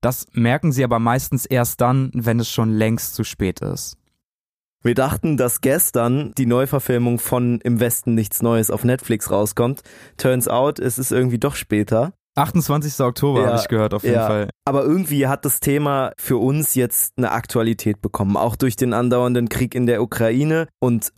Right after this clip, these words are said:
Speaker 2: obwohl sich Willi Peter Rehse, die Hauptperson aus unserer Folge, natürlich im anderen Weltkrieg bewegt als Paul Bäumer und auch an der anderen Front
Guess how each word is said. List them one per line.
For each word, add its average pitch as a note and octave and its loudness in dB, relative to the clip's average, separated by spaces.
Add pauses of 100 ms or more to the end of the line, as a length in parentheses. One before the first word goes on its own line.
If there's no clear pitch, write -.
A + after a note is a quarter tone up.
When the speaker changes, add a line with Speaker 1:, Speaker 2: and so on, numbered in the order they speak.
(100)
Speaker 2:
obwohl C3+ 2
sich B2 -2
Willi B2+ 2
Peter A2 0
Rehse, A2 0 (120)
die G#2+ 2
Hauptperson G#2+ 0
aus G2 -4
unserer G2+ 0
Folge, C3 0 (100)
natürlich B2 0
im A#2+ 0
anderen A#2+ 2
Weltkrieg A#2 -2
bewegt A2 -2
als G#2 0
Paul G#2+ 0
Bäumer A#2+ 2
und G#2 -4
auch G2+ -2
an G2+ 0
der G#2 2
anderen G#2+ 2
Front B2 -2